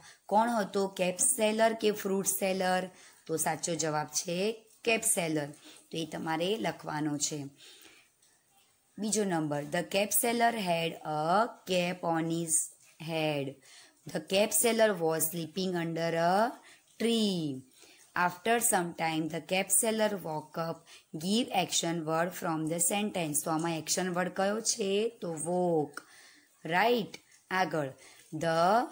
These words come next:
foxes કે monkeys took the caps and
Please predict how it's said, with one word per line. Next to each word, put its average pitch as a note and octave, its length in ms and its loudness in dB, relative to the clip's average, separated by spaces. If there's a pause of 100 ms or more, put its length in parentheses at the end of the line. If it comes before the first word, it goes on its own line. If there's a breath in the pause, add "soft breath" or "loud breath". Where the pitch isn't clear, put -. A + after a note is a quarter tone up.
(600 loud breath)
foxes F#3 640 4
કે A3 120 2
monkeys G3+ 760 0 (420)
took F#3+ 260 4
the F#3 140 2 (120)
caps F#3 440 0
and F#3+ 100 -2